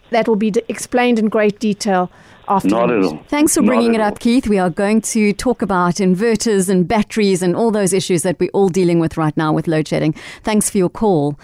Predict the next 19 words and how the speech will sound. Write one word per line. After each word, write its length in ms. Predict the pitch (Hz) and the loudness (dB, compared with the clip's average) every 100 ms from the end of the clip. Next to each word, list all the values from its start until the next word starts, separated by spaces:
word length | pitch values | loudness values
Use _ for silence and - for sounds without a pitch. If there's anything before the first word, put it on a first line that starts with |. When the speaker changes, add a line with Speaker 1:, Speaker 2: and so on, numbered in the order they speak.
| - - - - | -20 -20 -8 -2
Speaker 3:
Um, 640 | 214 208 202 202 202 202 - | 0 0 0 0 0 -2 -6
I 80 | |
just 240 | 226 349 294 | -8 -6 -4
wanted 220 | 277 247 | -4 -4
to 40 | |
also 300 | - 269 - - | -6 -4 -2 -2
ask 320 | 208 202 - | -2 -2 -2
you, 240 | 214 202 | 0 0
w-, 180 | 175 - 202 | -2 -4 -4
here's 140 | 196 | -2
another 220 | 202 214 | -2 -2
question, 340 | - 185 - 175 | -4 -6 -4 -4
Wendy, 240 | 165 175 | -2 -4
that's 240 | 175 165 - | -6 -8 -8
come 180 | 180 | -4
in. 200 | 165 156 | -4 -4
It 120 | 208 - | -6 -6
says 260 | 208 180 | -4 -2
here, 180 | 196 185 | -2 -4